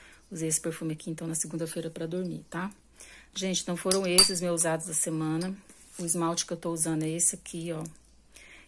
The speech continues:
Esse aqui é o Nude Rosa da Color Trend, tá? Eu amo esse esmalte.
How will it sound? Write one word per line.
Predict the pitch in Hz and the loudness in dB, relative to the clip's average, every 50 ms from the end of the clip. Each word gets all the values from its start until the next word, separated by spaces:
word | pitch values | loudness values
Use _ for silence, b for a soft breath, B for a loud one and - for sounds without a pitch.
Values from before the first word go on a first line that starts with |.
| B | B
Esse | - 175 165 - - | 0 2 4 4 4
aqui | 170 165 - - 175 165 165 165 | 2 -2 -6 -6 -4 -2 0 0
é | 165 | 0
o | 160 160 160 165 160 160 156 160 | 2 0 0 0 -2 -2 -2 -2
Nude | 165 165 175 196 196 - 190 | -2 0 0 0 -2 -2 -4
Rosa | 170 156 180 160 160 165 170 165 175 | -4 -2 -2 0 0 0 0 -2 -2
da | 160 160 151 | -4 -6 -6
Color | - - 160 165 156 151 - | -6 -6 -8 -8 -8 -10 -10
Trend, | - - 156 147 151 151 160 160 - 185 - - - - - | -8 -8 -6 -4 -2 -2 -4 -4 -6 -10 -14 -18 -20 -18 -10
tá? | - 156 143 151 160 170 - | -8 -6 -4 -4 -4 -4 -6
Eu | 170 160 160 160 | -6 -4 -2 -2
amo | 165 170 170 | -2 -2 0
esse | 165 - - 165 160 160 156 - | 0 -2 -2 -2 -6 -8 -10 -8
esmalte. | - 160 - 160 147 147 147 151 156 156 - - | -6 -4 -2 -2 -2 -2 -4 -4 -4 -4 -6 -8